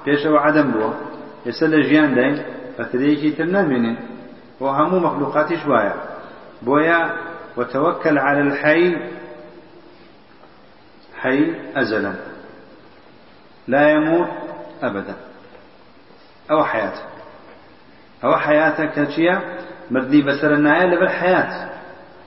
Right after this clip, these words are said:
أزلا وأبدا حي. فنفى، فنفي الموت عنه يتضمن كمال حياته.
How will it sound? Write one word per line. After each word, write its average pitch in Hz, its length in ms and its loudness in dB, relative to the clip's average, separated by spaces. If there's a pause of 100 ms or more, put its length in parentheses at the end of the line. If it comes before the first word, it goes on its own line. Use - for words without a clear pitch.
(140)
أزلا 170 380 4 (120)
وأبدا 151 480 2
حي. 147 220 0 (1120)
فنفى، 170 760 2
فنفي 165 340 2
الموت 156 460 2
عنه 156 500 0 (520)
يتضمن 147 760 2 (760)
كمال 135 340 2
حياته. 120 420 0